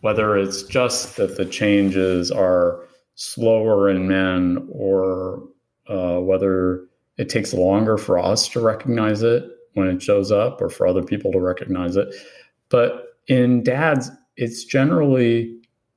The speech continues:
thought to peak at months three to six. There are a lot of theories around why that might be, particularly around, um, around, um,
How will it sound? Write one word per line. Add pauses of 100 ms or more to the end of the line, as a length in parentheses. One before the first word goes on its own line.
(500)
thought
to
peak (180)
at
months
three
to
six. (880)
There
are
a
lot
of
theories
around
why
that
might
be,
particularly
around, (680)
um, (500)
around, (920)
um,